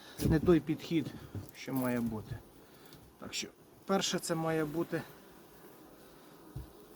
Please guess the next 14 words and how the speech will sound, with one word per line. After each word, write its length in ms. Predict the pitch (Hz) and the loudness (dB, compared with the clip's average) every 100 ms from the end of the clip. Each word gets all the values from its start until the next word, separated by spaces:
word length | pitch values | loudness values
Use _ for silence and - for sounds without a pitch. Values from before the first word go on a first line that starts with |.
| - - - - - - - - - - | -20 -20 -20 -20 -20 -20 -20 -18 -18 -14
ну, 180 | 92 113 | -10 -6
дивимося, 380 | 127 127 117 - | -2 0 -2 -4
матка, 360 | 127 139 - 131 | -2 -2 -4 -4
бачите, 400 | 127 123 - 131 | -2 -4 -4 -6
і 60 | |
зверху 420 | 143 190 190 - 160 | -4 -2 -2 -4 -10
червила, 540 | - 151 147 151 135 - - - - - - - - - - | -6 -6 -2 -2 -4 -12 -20 -20 -20 -20 -20 -20 -20 -20 -8
от, 200 | 131 123 - - - | -4 -4 -6 -16 -8
і 40 | 123 | -8
знизу 500 | 135 165 160 143 135 - | -2 0 0 -2 -6 -8
в 80 | 135 | -6
неї 240 | 135 123 - | -4 -2 -4
тут 180 | 131 | -4
буде 340 | 123 143 139 | -4 -4 -4